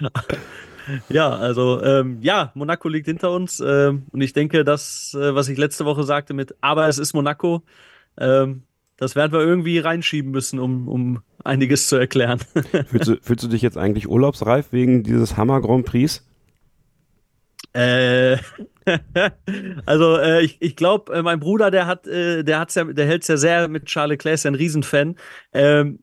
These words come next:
Speaker 1: ich glaube, der hätte den Urlaub jetzt nötiger als ich. Der hat gelitten wie sonst was. Ich fand's auch sehr spannend, ähm, bin aber gut zurechtgekommen. Es war vielleicht sogar auch das Richtige, um nicht mit, äh, mit, mit allzu viel,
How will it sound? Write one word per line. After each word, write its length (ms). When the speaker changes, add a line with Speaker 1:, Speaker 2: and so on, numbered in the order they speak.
Speaker 1:
ich 200
glaube, 320
der 220
hätte 220
den 140
Urlaub 260
jetzt 160
nötiger 340
als 140
ich. 180
Der 220
hat 260
gelitten 460
wie 100
sonst 260
was. 360
Ich 160
fand's 240
auch 160
sehr 200
spannend, 480
ähm, 760
bin 180
aber 260
gut 180
zurechtgekommen. 600
Es 100
war 120
vielleicht 340
sogar 200
auch 80
das 180
Richtige, 420
um 200
nicht 200
mit, 240
äh, 400
mit, 240
mit 160
allzu 320
viel, 460